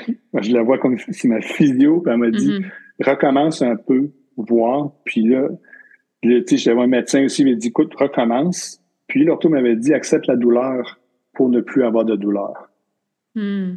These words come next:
Speaker 1: Fait que gère, gère ta douleur. Si, quand tu commences un entraînement, si tu as trois sur dix,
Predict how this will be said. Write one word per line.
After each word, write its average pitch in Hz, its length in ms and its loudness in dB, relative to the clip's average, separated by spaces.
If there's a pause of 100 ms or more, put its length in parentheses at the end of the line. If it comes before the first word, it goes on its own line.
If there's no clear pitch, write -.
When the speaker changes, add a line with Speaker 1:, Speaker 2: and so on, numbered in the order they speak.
Speaker 1:
Fait - 140 -2
que - 120 -6
gère, 139 380 2
gère 143 260 0
ta 135 140 0
douleur. 120 480 0
Si, 147 420 -4
quand 135 140 -2
tu - 220 -10 (120)
commences 131 400 0
un 120 140 2
entraînement, 120 720 0
si 120 200 -8
tu - 140 -4
as 104 60 -2
trois 127 280 0
sur 117 220 0
dix, 127 480 0